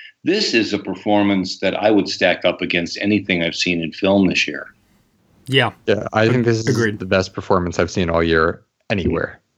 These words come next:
Speaker 1: Yeah, yeah. Um, I, I would agree that it's not a lock, but I think there is an admiration, um, that the, that has been, you know, talked about enough out here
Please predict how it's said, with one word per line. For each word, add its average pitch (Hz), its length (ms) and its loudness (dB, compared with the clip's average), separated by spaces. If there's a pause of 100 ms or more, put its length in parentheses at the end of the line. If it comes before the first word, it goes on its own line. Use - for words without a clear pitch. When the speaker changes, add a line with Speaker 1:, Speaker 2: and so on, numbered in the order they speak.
(180)
Speaker 1:
Yeah, 92 240 -2 (520)
yeah. 80 260 -4 (720)
Um, 87 580 0 (320)
I, 147 600 -2
I 143 80 0
would 147 180 0
agree 151 360 -2
that 143 120 0
it's 117 200 -4
not 101 200 -4
a 87 60 -2
lock, 107 460 -6 (880)
but 104 520 0
I 95 200 -4
think 127 580 0
there 104 300 4
is 98 480 0 (180)
an 95 340 -2 (140)
admiration, 98 1040 2 (560)
um, 85 600 2
that 95 380 0
the, 110 360 -4 (420)
that 95 180 2
has 95 200 2
been, 98 580 0 (120)
you - 280 -8
know, - 400 -10
talked 117 300 0
about 95 240 4
enough 90 320 -2
out 90 220 -4
here 87 400 -4